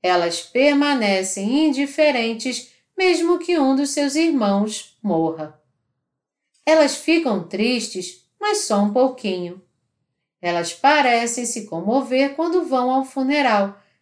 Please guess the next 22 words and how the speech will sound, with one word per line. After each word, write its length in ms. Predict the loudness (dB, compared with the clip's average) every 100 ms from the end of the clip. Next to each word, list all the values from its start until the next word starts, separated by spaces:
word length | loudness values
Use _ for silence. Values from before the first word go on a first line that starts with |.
| _
mas 220 | 0 2 2
esquecem 580 | 0 2 2 0 -4
tudo 420 | -4 -2 0 2 0
isso 380 | -2 -4 -8
quando 300 | -6 -4 -4
voltam 420 | 0 4 4 2 -4
para 240 | -6 -6
suas 460 | -6 -2 0 -2 -4
casas, 720 | 0 0 0 0 -2 -6 -14 _ _
nos 260 | -2 -2 -2
seus 300 | -4 -4 -4
carros. 680 | -6 -6 -6 -12 -20 -20 _ _ _ _ _ _ _ _ _ _ _ 0
Meus 260 | 2 4
amados 580 | 2 2 2 0 -2 -2
irmãos, 680 | 0 0 -4 -10 -14 -20 _ _ _ _ -16
os 140 | -10
nascidos 680 | -4 -2 -2 -2 -4 -4 -4
de 160 | -2 0
novo 540 | 2 2 2 -2 -8 _ -4
não 340 | 2 4 4 0
são 400 | -2 0 2 0
insensíveis. 1120 | 0 -2 -2 -2 -6 -6 -6 -8 -10 -14